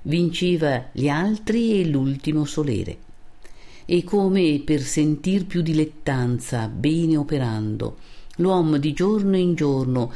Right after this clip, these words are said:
s'accorge che la sua virtute avanza, sì m'accors'io che il mio girare intorno col cielo insieme avea cresciuto l'arco,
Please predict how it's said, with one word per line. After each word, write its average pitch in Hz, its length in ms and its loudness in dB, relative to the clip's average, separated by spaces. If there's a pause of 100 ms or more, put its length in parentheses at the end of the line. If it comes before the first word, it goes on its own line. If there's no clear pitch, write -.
s'accorge 147 1120 -2
che - 140 -4
la 110 120 -2
sua 151 260 0
virtute 120 680 -2
avanza, 160 680 -2 (580)
sì 202 440 0
m'accors'io 135 1160 0
che 131 140 -4
il 156 160 2
mio 214 340 4
girare 139 600 0
intorno 131 920 2
col 120 440 0
cielo 151 520 2
insieme 180 840 0 (320)
avea 156 420 2
cresciuto 139 600 0
l'arco, 101 580 -4